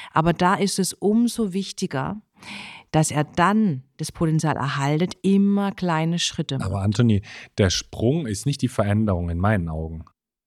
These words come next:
Speaker 2: Bei der Veränderung geht's ja wirklich um, um was Nachhaltiges. Der Sprung oder den Stein ins Rollen zu bringen oder den Bock umstoßen, das geht relativ schnell. Das, das funktioniert ad hoc, das funktioniert mit einem Kraftaufwand, aber das ist für mich nicht Veränderung.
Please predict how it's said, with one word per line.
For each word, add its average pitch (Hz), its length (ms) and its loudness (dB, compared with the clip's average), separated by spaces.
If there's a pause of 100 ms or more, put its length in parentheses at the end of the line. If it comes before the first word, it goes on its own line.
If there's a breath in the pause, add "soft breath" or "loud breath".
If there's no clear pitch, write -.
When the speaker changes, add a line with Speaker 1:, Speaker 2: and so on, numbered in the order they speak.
(140)
Speaker 2:
Bei 101 80 0
der 95 120 -4
Veränderung 110 880 0
geht's 101 300 -2
ja 98 140 -2
wirklich 98 360 -6
um, 92 220 -6
um 92 220 -8
was 92 180 -8
Nachhaltiges. 85 720 -6
Der 90 140 -6
Sprung 156 640 2
oder 92 180 -2
den 90 160 -10
Stein 135 460 -2
ins 135 200 -2
Rollen 107 300 2
zu 104 140 -4
bringen 104 460 0
oder 92 320 -4 (440 loud breath)
den 90 160 -2
Bock - 240 2
umstoßen, 92 920 -2
das 117 280 -4
geht 107 220 0
relativ 98 640 0
schnell. 95 360 0
Das, - 240 -10
das - 180 -4
funktioniert 107 540 2
ad 95 180 -4
hoc, 110 200 -2
das - 120 -6
funktioniert 104 540 -2
mit 95 160 -2
einem 85 100 -4
Kraftaufwand, 113 1040 0 (500 loud breath)
aber 85 200 -2
das 85 180 -4
ist - 220 -8
für 87 100 -2
mich 85 220 -4
nicht 82 140 -8
Veränderung. 92 640 -4